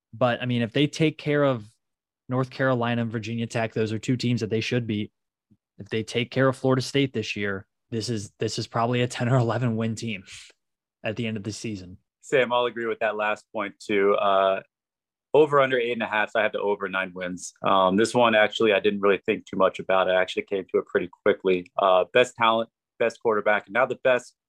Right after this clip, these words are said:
Speaker 2: coach slash coaching staff in the entire A C C. And I, I, I don't really feel like that's hyperbole saying it. Uh, I, looking at what Josh Gaddis could have gotten in terms of really sol-, not even just, like, lower level group of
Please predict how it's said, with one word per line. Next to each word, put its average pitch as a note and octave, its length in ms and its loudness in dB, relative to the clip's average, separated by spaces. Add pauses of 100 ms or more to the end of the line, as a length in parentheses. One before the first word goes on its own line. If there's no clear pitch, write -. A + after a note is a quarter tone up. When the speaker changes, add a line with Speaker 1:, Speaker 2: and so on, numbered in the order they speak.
(160)
Speaker 2:
coach C#3+ 480 -2
slash A2+ 360 0
coaching A#2+ 300 -6
staff G#2 520 2 (500)
in A2 400 -2 (180)
the A#2 140 2
entire A#2 380 4
A G#2 120 2
C G2+ 240 -10
C. G2 280 -8
And F#2+ 80 -4
I, G2 320 0
I, G#2+ 60 0
I G#2+ 40 2
don't G#2 200 0
really G#2 240 -2
feel A2+ 180 -2
like G2+ 180 0
that's G2+ 180 -2
hyperbole G#2 560 -6
saying F#2+ 280 -6
it. G2+ 180 -6
Uh, G#2+ 60 0
I, - 300 0 (800)
looking C#3 300 4
at C3 220 4 (1120)
what C#3 340 2
Josh C3+ 440 4
Gaddis B2 400 0
could C3 220 -6
have A#2 220 -4
gotten A2+ 300 -2
in G#2 100 -14
terms A2+ 320 -6
of G#2+ 160 2 (120)
really C#3 300 -2
sol-, B2+ 420 0
not D3+ 160 0
even E3+ 140 -4
just, C3+ 160 -2
like, A#2 160 0
lower A#2+ 260 2
level A2+ 480 0
group B2+ 140 -6
of G#2+ 100 -10